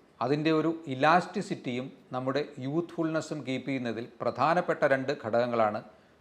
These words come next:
കൊളാജൻ പ്രോട്ടീനും ഇലാസ്റ്റിനും. അപ്പോൾ അതിൻ്റെ പ്രവർത്തനം ശരിയായി നടക്കാതിരുന്നു കഴിഞ്ഞാൽ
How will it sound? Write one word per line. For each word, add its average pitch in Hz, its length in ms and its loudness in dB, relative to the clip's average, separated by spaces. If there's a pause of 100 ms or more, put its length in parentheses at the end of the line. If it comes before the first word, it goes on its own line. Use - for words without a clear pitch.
(100)
കൊളാജൻ 120 440 4
പ്രോട്ടീനും 113 500 -2
ഇലാസ്റ്റിനും. 107 540 -4 (400)
അപ്പോൾ 139 260 -2 (540)
അതിൻ്റെ 180 300 6
പ്രവർത്തനം 170 500 8
ശരിയായി 156 440 10
നടക്കാതിരുന്നു 143 640 4
കഴിഞ്ഞാൽ 107 300 -4